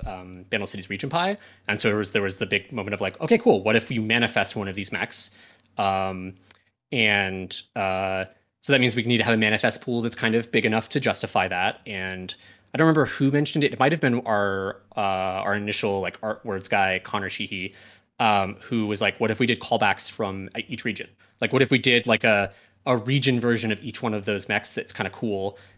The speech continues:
And then also, what if we do little legends for them?" 'Cause, you know, he really likes Fury Horn, or he really likes, uh, Shisa. I think it was the Shisa that he really liked. Um, and so that was the, that's kind of where it came from. Um, and so for the mechs in particular,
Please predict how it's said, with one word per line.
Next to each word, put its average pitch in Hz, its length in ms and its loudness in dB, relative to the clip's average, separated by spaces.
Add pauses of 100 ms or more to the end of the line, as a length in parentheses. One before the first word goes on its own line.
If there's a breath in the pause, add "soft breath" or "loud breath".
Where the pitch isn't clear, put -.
And 123 120 2
then 110 120 2
also, 120 260 0
what 117 120 2
if 110 80 -4
we 117 60 -2
do 107 120 0
little 104 160 -2
legends 95 280 -4
for 101 140 -4
them?" 92 140 -8
'Cause, - 400 -12 (460 soft breath)
you 123 60 -4
know, 92 140 -4 (100)
he - 140 -6
really 113 140 2
likes 95 160 -2
Fury 95 200 -4
Horn, 92 240 -10
or 95 60 -10
he 110 80 -6
really 98 180 -4
likes, 92 440 -8
uh, 95 340 -6
Shisa. 95 500 -4
I 127 60 -2
think 127 80 0
it 135 40 6
was 131 120 4
the 117 80 0
Shisa 98 320 -2
that 92 100 -6
he 98 60 -8
really 95 180 -6
liked. 92 240 -10 (400 loud breath)
Um, 92 440 -2 (360 soft breath)
and 120 160 2
so 120 140 6
that 139 180 4
was 117 160 -2
the, 113 340 6
that's 117 200 2
kind 135 140 2
of 120 80 0
where 127 140 8
it 131 100 -6
came 131 160 0
from. 98 340 -2
Um, 98 280 -6
and 104 140 -6
so 104 340 -4 (300 soft breath)
for 147 100 2
the 135 80 4
mechs 139 180 2
in 135 60 0
particular, 120 640 2